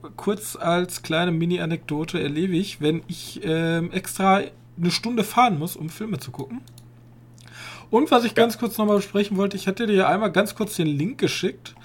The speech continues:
Speaker 1: weil das so kurios war von diesem, äh, von dieser Moviepass-App.
Speaker 2: Ja,
Speaker 1: Da will
Speaker 2: ja.
Speaker 1: ich euch bloß einmal, äh, möchte ich euch, nämlich der Moviepass ist, ist eine App in Amerika gewesen und die hatten ein Konzept, du zahlst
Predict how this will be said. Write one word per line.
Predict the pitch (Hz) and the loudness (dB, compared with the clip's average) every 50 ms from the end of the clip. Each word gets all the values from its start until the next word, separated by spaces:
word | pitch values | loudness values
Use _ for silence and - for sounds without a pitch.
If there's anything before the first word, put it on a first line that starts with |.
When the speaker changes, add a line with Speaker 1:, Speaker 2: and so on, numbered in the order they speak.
| - - - - - | -20 -20 -20 -12 -6
Speaker 1:
weil | 139 139 | -2 0
das | 139 127 127 | 0 0 0
so | - 180 | 0 -2
kurios | 196 - - 151 139 131 127 120 120 123 123 127 - - - | -2 -2 -2 -2 0 2 2 2 2 0 0 -2 -4 -6 -4
war | 139 135 143 156 | -2 -2 -2 -2
von | 156 - - 147 139 135 | -4 -4 -4 -2 -2 0
diesem, | 135 135 135 131 135 135 135 135 - | 0 -2 -2 -2 -2 -2 -2 -2 -4
äh, | - - | -4 -6
von | 131 - 147 143 | -6 -6 -4 -6
dieser | 135 135 143 135 | -4 0 2 4
Moviepass-App. | 135 139 185 220 226 196 - - - 135 123 127 123 - - 131 170 226 - - - - - - - - - - - - - - - - - - - - - - - - - - - - - - - - - - - - - | 4 4 4 4 4 2 2 2 0 0 0 0 0 -2 -4 -4 -4 -4 -4 -8 -20 -20 -20 -20 -20 -20 -20 -20 -20 -20 -20 -20 -20 -20 -20 -20 -20 -20 -20 -20 -20 -20 -20 -20 -20 -20 -20 -20 -20 -20 -20 -20 -10 -2 2
Speaker 2:
Ja, | 151 143 147 | 2 2 2
Speaker 1:
Da | 160 165 - - - | 2 -4 -8 -8 -4
will | 180 143 131 | 2 4 4
Speaker 2:
ja. | 175 | 4
Speaker 1:
ich | 180 - | 6 4
euch | 190 165 - | 2 2 2
bloß | - 180 180 180 - | 2 0 2 2 2
einmal, | - 165 170 190 202 196 190 190 190 185 185 185 165 - 175 175 175 175 175 170 170 170 | 2 4 4 6 8 8 8 8 8 8 8 6 4 2 2 0 2 2 0 0 0 0
äh, | 170 | 0
möchte | 175 180 170 - 202 | 0 -2 -2 -2 -2
ich | 175 160 | -2 0
euch, | 156 160 170 165 - | 0 0 -2 -2 -2
nämlich | 175 180 202 196 196 - - - - - - - | 0 0 2 0 0 -4 -14 -18 -16 -16 -8 0
der | - 160 | 2 4
Moviepass | 160 156 180 233 226 285 220 - - - 170 151 151 160 175 214 247 254 - - | 6 6 6 6 6 6 4 4 4 6 8 10 10 10 10 10 8 6 4 -6
ist, | - - 180 185 185 - - - - - - - - - | -10 -8 -8 -6 -6 -4 -6 -6 -8 -10 -12 -12 -10 -10
ist | 160 - - | -8 -4 -2
eine | 180 165 - | -2 -2 -2
App | - 185 214 247 262 262 | 0 2 2 2 2 2
in | 208 185 | 2 2
Amerika | 180 175 170 185 202 226 254 - - 226 214 | 4 4 4 2 2 2 2 0 2 0 2
gewesen | 202 202 190 180 202 214 202 185 196 | 2 2 0 0 0 -2 0 0 0
und | 185 180 | 0 2
die | 170 170 147 | 2 0 2
hatten | 160 175 - 170 170 | 0 0 0 0 -2
ein | 165 160 156 | -2 -2 -2
Konzept, | - - 147 135 135 - - 202 233 277 - - - - - | -2 -4 -4 -4 -4 -2 0 2 2 2 0 -6 -16 -14 -12
du | |
zahlst | 143 - - - 170 165 160 156 - - | -12 -4 2 4 4 4 4 2 -4 -12